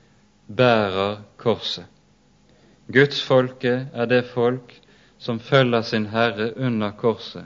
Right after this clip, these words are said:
og vet at ikke ba-, ikke med resignasjonens trette oppgitthet,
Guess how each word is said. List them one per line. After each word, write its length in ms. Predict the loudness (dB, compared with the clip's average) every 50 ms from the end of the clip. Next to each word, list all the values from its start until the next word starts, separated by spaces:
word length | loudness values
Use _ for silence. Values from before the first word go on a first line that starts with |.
| -16 -14 -12
og 160 | -10 -2 0
vet 480 | 2 2 2 2 -2 -8 -18 -20 -20 -20 _ _ _ _ _ _ _ _ _ _ _ _ _ _ _ _ _ _ _ _ _ _ _ _ -8
at 320 | -6 -6 -6 -8 -14 -20 _ _ _ _ _ _ _ _ _ _ _ _ _ _ _ _ _ _ _ _ _ _ -4
ikke 300 | -2 -2 -2 -2 -4 -4
ba-, 160 | -2 -2 -4 -2
ikke 320 | -4 -4 -4 -2 -2 -2
med 200 | 0 0 0 0 0
resignasjonens 1200 | -2 -2 -2 -2 -2 -2 -2 -2 -2 -2 0 0 2 2 0 -2 -4 -6 -8 -10 -10 -12 -12 -14
trette 600 | -6 -2 0 0 0 -2 -8 -20 _ -8 -6 -4 -4
oppgitthet, 880 | -4 -6 -8 -8 -10 -10 -8 -8 -10 -10 -12 -16 -16 -16 _ _ _